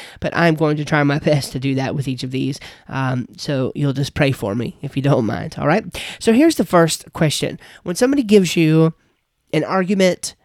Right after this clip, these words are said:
they are challenging your convictions, and you have maybe thrown something out there, and they give you a response. Here's something that you want to ask.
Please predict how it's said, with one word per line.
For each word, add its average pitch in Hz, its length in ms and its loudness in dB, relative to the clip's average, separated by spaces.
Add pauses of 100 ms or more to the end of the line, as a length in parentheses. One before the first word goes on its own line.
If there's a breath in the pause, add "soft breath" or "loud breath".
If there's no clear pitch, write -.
they 143 240 -4
are 139 260 -4 (360 soft breath)
challenging 196 500 0
your 175 140 0
convictions, 151 800 -4 (280 loud breath)
and 135 320 -2
you 165 240 4
have 156 340 4
maybe 151 280 0
thrown 190 340 0
something 180 340 -4
out 160 220 -2
there, 151 340 -2
and 139 200 -6
they 151 340 -2
give 151 280 -2
you 143 340 -2
a 143 280 -2 (360 loud breath)
response. 123 640 -4 (320 loud breath)
Here's 294 320 0
something 185 520 0
that 156 240 -2
you 156 80 2
want 147 160 2
to - 140 -2
ask. 131 480 -2